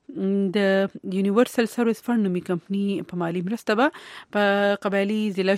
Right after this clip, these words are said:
شمالي وزیرستان کې به جیس کمپني د انټرنیټ اسانتیاوې ورکوي. دغه پروژه به په څلېرويشتو میاشتو کې د پنځه دېرش کروړو اتیا لکو روپو په خرچ سرته رسي. د قبایلي ضلعو اوسیدونکي وخت په وخت غوښتنې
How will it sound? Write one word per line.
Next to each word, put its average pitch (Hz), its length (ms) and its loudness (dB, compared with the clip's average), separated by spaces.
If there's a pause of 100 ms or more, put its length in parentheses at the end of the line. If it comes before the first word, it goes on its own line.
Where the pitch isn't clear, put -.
شمالي 180 340 0
وزیرستان 180 680 -2
کې - 160 -4
به 175 220 -2
جیس 185 260 -2
کمپني 180 380 -4
د 170 180 -2
انټرنیټ 170 380 -4 (720)
اسانتیاوې 170 500 -2
ورکوي. 170 340 -4 (460)
دغه 190 120 2 (100)
پروژه 175 340 -2
به 247 160 -2
په 185 160 0
څلېرويشتو 180 560 -4
میاشتو 185 320 -6
کې 190 160 -8
د 170 160 -8
پنځه 175 220 -6
دېرش - 340 -10
کروړو 165 320 -4
اتیا 185 320 -4
لکو 165 240 -8
روپو - 260 -12
په - 140 -8
خرچ 175 240 -8 (140)
سرته 170 340 -4
رسي. 170 240 -8 (560)
د 185 160 -2
قبایلي 170 340 -2
ضلعو 175 300 -2
اوسیدونکي 202 720 -4
وخت - 180 0
په 247 80 6
وخت 240 140 4
غوښتنې 262 340 4